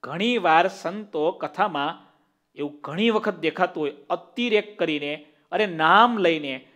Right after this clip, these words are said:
અરે, સામે બેઠા હોય એ રીતે સંપ્રદાયમાં ઘણી જગ્યાએ દેખાય. આ પ્રશંસા નહીં, આ ધર્મની મર્યાદાઓ પાળો તૂટી રહી છે ચારે બાજુ.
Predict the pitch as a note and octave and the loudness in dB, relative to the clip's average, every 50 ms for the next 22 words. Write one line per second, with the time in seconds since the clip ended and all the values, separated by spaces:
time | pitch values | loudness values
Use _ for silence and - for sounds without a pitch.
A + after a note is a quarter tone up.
0 | _ - F3 G#3 G3+ G3+ - F3+ F3 F#3+ A3 A#3 G3+ G3+ G3+ G3+ G3+ G#3 A3 G#3 | _ -6 -4 -4 -4 -2 -2 -2 0 0 2 2 4 2 2 2 2 0 0 0
1 | G3+ G3+ F3+ F#3 G3 G3 G3 A3 G#3 - - F3+ F3 F3 F#3+ F3 F#3+ G3 G3 F#3 | 0 0 0 0 0 -2 -2 -4 -6 -6 -6 -10 -10 -8 -6 -4 -2 -2 -2 -2
2 | - - D#3 E3 F3+ F3+ E3 E3+ F3+ F#3 F3 D3+ C#3+ D#3 D3+ - - F#3 D3 G#2+ | -2 -4 -10 -10 -10 -10 -8 -4 -2 -2 -2 -2 -4 -6 -6 -6 -6 -6 -6 -8
3 | - _ _ _ _ _ _ _ _ _ _ _ _ _ _ _ _ _ _ _ | -10 _ _ _ _ _ _ _ _ _ _ _ _ _ _ _ _ _ _ _
4 | _ _ _ _ _ _ _ _ _ _ _ _ _ _ _ _ _ _ _ - | _ _ _ _ _ _ _ _ _ _ _ _ _ _ _ _ _ _ _ -4
5 | - C#3 - - D3+ D3 - - A3 A3 A3+ G#3+ A3 - F#3+ D3+ C#3 C#3+ B2 D#3 | -4 -4 -4 -4 -6 -6 -4 -4 -4 -4 -4 -2 0 0 0 0 0 -6 -10 -10
6 | D3 B2+ A2+ G2+ - _ _ _ _ _ _ _ _ _ _ _ _ _ _ - | -12 -14 -14 -16 -20 _ _ _ _ _ _ _ _ _ _ _ _ _ _ -18
7 | B2 A#2 A2+ - E3+ F#3 F#3 G3+ G3+ F#3+ E3 D#3 D3+ D3+ D#3 D#3 D#3+ D#3+ D#3+ C#3+ | -18 -12 -8 -6 -4 -2 -2 -2 -2 -2 -2 -2 0 2 2 2 4 2 2 0
8 | A#2+ - - - _ - C#3 D3+ D3+ D#3 D3 C3 - - A#2+ - C#3+ C3+ B2 A2 | -2 -6 -10 -12 _ 2 4 4 4 4 2 -2 -6 -12 -12 -10 -8 -8 -8 -8
9 | A#2 A#2 A2+ - - _ _ - C#3+ C#3 C#3 C#3 B2+ A#2+ B2 G#2+ G2 - | -12 -14 -18 -18 -20 _ _ -4 -2 -2 0 -2 -2 -6 -8 -12 -14 -16